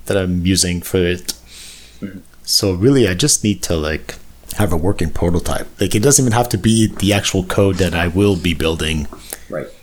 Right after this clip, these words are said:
Speaker 1: So, so this week, it's like, that's it. This week, I'm just building,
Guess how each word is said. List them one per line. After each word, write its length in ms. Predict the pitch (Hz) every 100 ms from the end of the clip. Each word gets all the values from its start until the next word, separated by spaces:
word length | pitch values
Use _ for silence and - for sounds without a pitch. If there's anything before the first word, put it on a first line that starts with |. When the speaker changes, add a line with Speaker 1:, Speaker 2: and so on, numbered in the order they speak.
| - - -
Speaker 1:
So, 360 | - 113 98 87
so 160 | - 92
this 320 | 110 113 -
week, 360 | 92 85 - - -
it's 160 | 92
like, 160 | - 80 -
that's 240 | 95 92
it. 220 | 92 80 -
This 180 | 101
week, 160 | 113 107
I'm 160 | 85 78
just 360 | 85 - -
building, 480 | - 95 92 92 90